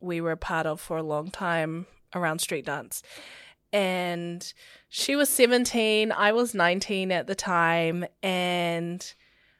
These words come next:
we were told by a lot of these other dance studios, "You guys are too young to run this, and you don't know enough." You, like, we, you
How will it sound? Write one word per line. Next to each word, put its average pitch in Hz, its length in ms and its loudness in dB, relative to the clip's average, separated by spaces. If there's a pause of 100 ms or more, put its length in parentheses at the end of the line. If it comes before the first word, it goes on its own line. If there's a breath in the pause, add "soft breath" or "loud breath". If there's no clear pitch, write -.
(140)
we 214 180 0
were 247 140 4
told 202 600 2
by 180 180 2
a 175 60 0
lot 180 220 0
of 196 140 -4
these 190 280 -2
other 175 400 0
dance 165 420 -2
studios, 170 640 -4
"You 175 80 -12
guys 170 260 -4
are 185 40 -10
too - 180 -8
young 160 300 -8
to 180 120 -10
run 160 220 -8
this, - 640 -12 (240)
and 165 560 -6 (460 loud breath)
you 180 140 -4
don't 165 280 0
know 254 180 8
enough." 226 720 8
You, 170 420 -2
like, 196 260 -10
we, 254 340 0 (240)
you 254 800 0